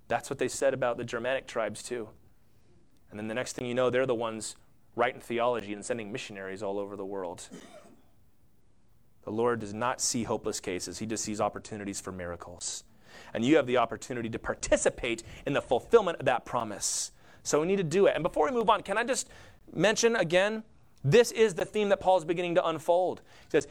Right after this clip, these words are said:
"It was prophesied in the Old Testament, and my job as an apostle is to bring the knowledge of the fulfillment of the Old Testament to the world,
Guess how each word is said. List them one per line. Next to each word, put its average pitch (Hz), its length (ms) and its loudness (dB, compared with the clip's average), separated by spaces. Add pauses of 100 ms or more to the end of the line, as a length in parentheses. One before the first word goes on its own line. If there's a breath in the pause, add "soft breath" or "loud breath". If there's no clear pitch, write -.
"It 202 80 6
was 190 140 6
prophesied 240 580 6
in 233 80 2
the 214 120 4
Old 220 200 6
Testament, 185 540 2 (180 loud breath)
and 160 160 2
my 208 180 6
job 214 220 6
as 190 140 2
an 185 40 2
apostle 185 720 6 (220 loud breath)
is 185 180 6
to 170 340 4 (600 loud breath)
bring 220 420 6
the 208 100 4
knowledge 208 520 6
of 185 100 0
the 190 80 8
fulfillment 254 880 4 (440)
of 185 140 10
the 180 100 4
Old 165 180 6
Testament 175 500 0 (240 loud breath)
to 240 240 4
the 240 80 8
world, 240 520 4